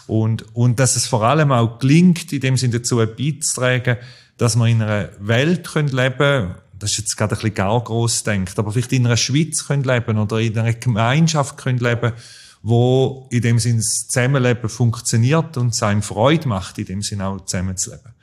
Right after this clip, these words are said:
Und ich glaube, dort drin steckt, steckt auch unsere Stärke. Und dort, äh, glaube ich aber, ich unterstreiche da wieder mal und wiederhole es deshalb in dem Sinn, glaube ich, braucht's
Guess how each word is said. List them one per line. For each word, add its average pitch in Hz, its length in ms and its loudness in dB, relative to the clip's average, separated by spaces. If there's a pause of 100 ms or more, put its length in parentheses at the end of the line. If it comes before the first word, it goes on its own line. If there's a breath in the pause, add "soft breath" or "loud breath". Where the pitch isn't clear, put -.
(240 loud breath)
Und 110 120 0
ich 113 60 2
glaube, 120 200 2
dort 143 340 0
drin 151 340 4 (220 loud breath)
steckt, - 500 -4
steckt - 440 -2
auch 113 360 0
unsere 110 240 -2
Stärke. 104 580 -2
Und 90 180 -4
dort, 135 220 0
äh, 131 100 2 (480 loud breath)
glaube 113 320 0
ich 113 100 -4
aber, 113 540 -2 (240)
ich - 140 -6
unterstreiche 113 680 0
da 123 140 0
wieder 123 220 0
mal 117 200 0
und 101 120 0
wiederhole 107 420 -2
es 131 160 -2
deshalb 117 500 0
in 107 80 -4
dem 107 180 -2
Sinn, 107 260 -4 (300 loud breath)
glaube 110 340 2
ich, 110 60 -2 (300)
braucht's - 760 -2